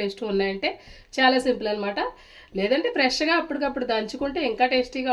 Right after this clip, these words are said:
ఉంటుంది. ఇదైతే నేను ఒక ఫోర్ డేస్ అవుతుందండి ఇది రెడీ చేసి ఫ్రిడ్జ్లో పెట్టుకున్నాను. ఇంక ఇది ఉంది కదా, ఇది వేసేస్తున్నాను అనమాట. లేదంటే కొంచెం అల్లం వెల్లుల్లి పేస్ట్ దంచుకుని, గరం మసాలా పొడి కూడా అప్పటికప్పుడు కొట్టుకుని వేసుకుంటే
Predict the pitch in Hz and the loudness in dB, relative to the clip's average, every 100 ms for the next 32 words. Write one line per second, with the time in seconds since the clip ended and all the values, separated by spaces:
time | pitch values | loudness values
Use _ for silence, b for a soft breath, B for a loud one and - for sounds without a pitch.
0 | 226 208 214 311 - B B B - 240 | 0 -2 -4 -4 -6 B B B -4 0
1 | 240 269 254 226 208 202 196 190 185 190 | 4 4 2 0 -2 -2 2 4 2 0
2 | 220 214 214 214 254 226 233 214 202 202 | -6 -4 -2 0 0 0 -2 -4 -4 -4
3 | 196 185 196 208 196 - 196 185 202 196 | -2 0 0 -2 -4 -6 -6 -4 -4 -4
4 | - 180 175 214 381 B B B - 202 | -6 -4 -4 -4 -8 B B B -10 -4
5 | 220 214 214 226 220 247 302 220 196 202 | 0 0 2 2 4 2 2 2 0 0
6 | 190 202 185 180 175 262 370 B B B | -2 0 0 0 0 -2 -4 B B B
7 | 247 262 269 302 285 254 247 214 220 233 | 6 6 6 2 2 2 2 2 2 0
8 | 214 208 208 208 196 - 190 180 180 - | -2 -2 -2 -2 -4 -6 -2 -2 -2 -4
9 | 247 440 - b b b b - 185 196 | -4 -4 -10 b b b b -6 0 2
10 | 196 202 196 214 202 202 190 185 196 196 | 4 2 2 2 2 2 2 0 2 2
11 | 214 208 196 190 190 175 185 175 - 208 | 2 0 -2 -2 -2 -4 -4 -6 -4 -4
12 | 190 185 185 339 | -4 -4 -6 -6